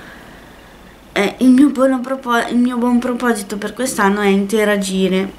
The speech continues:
con, di più con voi, almeno riesco ad avere un, eh, rapporto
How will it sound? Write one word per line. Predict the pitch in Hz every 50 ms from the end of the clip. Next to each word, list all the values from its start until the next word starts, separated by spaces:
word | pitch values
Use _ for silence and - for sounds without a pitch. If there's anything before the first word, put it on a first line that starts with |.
| - - - - -
con, | - 202 196 196 190 190 196 196
di | 202 208
più | 196 202 190
con | 196 - 175 180 180 175
voi, | 175 170 151 147 - - -
almeno | 208 214 190 175 165 165 165 190 214 - - - - - - - - - - - - - - - - - - - - - - - -
riesco | - - - 220 196 - - - 208
ad | 196 190 196
avere | 196 190 190 190 190 185 185
un, | 190 190 185 185 185 185 190
eh, | 190 - - - 190 - 185
rapporto | 185 196 196 - - 196 185 185 185 - - - 196 190 196 196 196 196 196 190 - 196 -